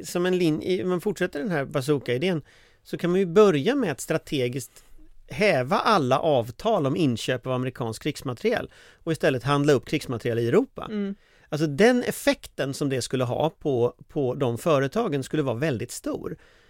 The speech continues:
Speaker 1: Och det är ju bara att man av säk-, alltså, och säkerhets-, av säkerhetsskäl har man ju nästan rätt att häva vad som helst.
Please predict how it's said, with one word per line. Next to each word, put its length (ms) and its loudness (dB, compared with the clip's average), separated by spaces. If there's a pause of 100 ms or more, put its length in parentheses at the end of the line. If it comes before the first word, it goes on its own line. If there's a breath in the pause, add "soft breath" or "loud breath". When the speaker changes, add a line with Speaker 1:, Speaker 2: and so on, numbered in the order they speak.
(200 soft breath)
Speaker 1:
Och 100 -4
det 60 2
är 40 6
ju 120 6
bara 220 6
att 100 0
man 180 2
av 160 0
säk-, 400 2
alltså, 180 -2
och 140 -4
säkerhets-, 480 0 (180)
av 100 -4
säkerhetsskäl 600 0
har 80 2
man 80 2
ju 40 2
nästan 220 -2
rätt 160 -2
att 60 -2
häva 160 0
vad 120 -4
som 100 -8
helst. 440 -4